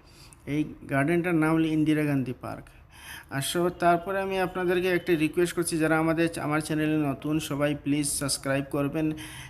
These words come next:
এবং বেল আইকন প্রেস করে পাশে থাকবেন, কমেন্ট করবেন, শেয়ার করবেন বেশি বেশি করে, আর সাপোর্ট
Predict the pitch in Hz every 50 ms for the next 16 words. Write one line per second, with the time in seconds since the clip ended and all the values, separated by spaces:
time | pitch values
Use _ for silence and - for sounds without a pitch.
0 | - - 139 143 143 143 143 139 131 135 139 139 135 131 139 135 139 147 147 139
1 | 139 143 143 139 139 - 139 131 131 - - - 151 165 170 170 147 135 135 151
2 | 131 147 139 139 143 160 175 170 - 151 131 131 131 131 120 - 139 131 135 156
3 | 175 175 - - 143 135 135 131 - 131 131 139 165 185 190 - - 131 135 139
4 | 131 - 135 135 131 - - - - 139 139 175 214 240 - - 170 170 160 160
5 | 156 143 131 - - 123 120 117 - - 135 120 - - 131